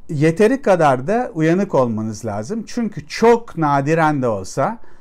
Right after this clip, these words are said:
arada size zarar verecek şeyler de olabilir bunların arasında. Yani iyilik yapıyoruz, sana destek olacağız deyip de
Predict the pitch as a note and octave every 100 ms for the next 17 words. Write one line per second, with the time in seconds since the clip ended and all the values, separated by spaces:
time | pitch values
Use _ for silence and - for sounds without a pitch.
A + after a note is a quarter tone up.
0 | - - - - B2+ D3 D#3+ D#3+ F3 B3+
1 | D#4 - - - - - - - - -
2 | D3+ D3 F3 D#3 D3+ D3 D3+ D3+ D3 C#3+
3 | C3+ D3+ C#3+ C3 A#2 A#2+ C3 G3+ D3+ A#2+
4 | G#2+ G2+ F#2 A2+ A2 A2+ G#2+ G#2 G2+ -
5 | F#2+ G2 A2+ A2+ A2+ A#2 - C3+ B2+ B2+
6 | C#3+ C#3+ - - - - - - - -
7 | - C3 A#2+ C3+ B2 A2+ - - - -
8 | - - - - - - A#2+ C3 B2+ B2
9 | - C#3+ B2 A#2 A#2 A#2 A#2 A#2 A2+ -
10 | G#3 -